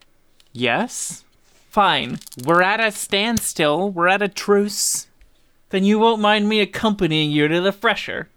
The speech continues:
Speaker 1: By all means, be my guest. But I must warn you, it gets stinky.
Speaker 2: You really have to do a number two at a time like this? Come on.
Speaker 1: Would you rather I go on the catwalk?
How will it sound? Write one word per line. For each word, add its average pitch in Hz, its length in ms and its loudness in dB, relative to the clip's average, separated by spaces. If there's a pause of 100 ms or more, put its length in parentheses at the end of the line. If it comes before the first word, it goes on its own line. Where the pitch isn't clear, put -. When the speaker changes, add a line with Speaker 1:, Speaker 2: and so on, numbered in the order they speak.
(160)
Speaker 1:
By 147 220 0
all 156 220 0
means, 110 880 -10 (220)
be 139 160 -4
my 131 200 -2
guest. - 640 -12 (240)
But 113 120 0
I 113 60 0
must 117 480 -2
warn 147 300 -2
you, 117 500 -10 (240)
it 143 180 0
gets - 240 -2
stinky. - 600 -10 (180)
Speaker 2:
You 214 180 0
really 311 260 4
have 277 180 2
to 269 100 2
do 247 200 2
a 208 80 2
number 190 360 2
two 269 380 0
at 262 80 4
a 202 80 4
time 220 300 0
like 196 240 2
this? 214 420 0 (220)
Come 302 260 0
on. 156 400 -4 (320)
Speaker 1:
Would 135 200 0
you 147 100 -4
rather 143 440 -2
I 160 80 0
go 151 280 -2
on 147 160 -2
the 117 100 -6
catwalk? 180 800 -6